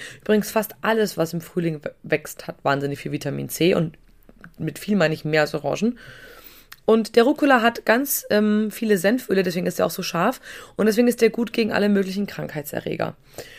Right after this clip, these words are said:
Und Rucola kann man auch super einfach zubereiten, was ich super lecker finde, zum Beispiel ganz ungewöhnlich als Pesto. Also statt Basilikum nehmt ihr einfach Rucola. Ihr könnt, äh, Rucola-Öl machen, indem ihr quasi Rucola mit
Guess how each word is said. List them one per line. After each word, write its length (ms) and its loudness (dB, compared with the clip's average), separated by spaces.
Und 160 6
Rucola 340 6
kann 160 6
man 100 4
auch 120 4
super 280 4
einfach 300 0
zubereiten, 480 4
was 140 4
ich 200 -10
super 220 2
lecker 240 6
finde, 240 0
zum 120 -2
Beispiel 380 0
ganz 220 2
ungewöhnlich 520 4
als 160 -4
Pesto. 540 4
Also 180 2
statt 160 -2
Basilikum 460 -2
nehmt 220 -2
ihr 60 -2
einfach 260 -10
Rucola. 380 4
Ihr 140 6
könnt, 380 4
äh, 100 4
Rucola-Öl 760 4
machen, 320 2
indem 280 0
ihr 80 0
quasi 300 0
Rucola 400 0
mit 240 -2